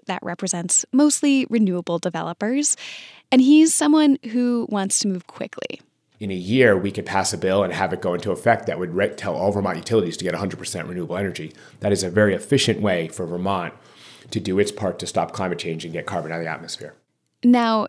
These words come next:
Speaker 1: it's important to note renewable developers, whom Peter Sterling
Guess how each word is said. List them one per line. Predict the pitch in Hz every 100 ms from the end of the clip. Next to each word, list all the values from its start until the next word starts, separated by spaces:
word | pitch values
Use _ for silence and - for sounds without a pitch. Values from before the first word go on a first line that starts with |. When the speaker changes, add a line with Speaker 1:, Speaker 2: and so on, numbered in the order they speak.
| - -
Speaker 1:
it's | 262 -
important | 262 247 - 269 285
to | -
note | 247 190 175 180
renewable | 202 220 240 262 247
developers, | 220 208 175 180 170 175 185 - - 202
whom | 226 208 202 -
Peter | - 190 190
Sterling | - 196 185 185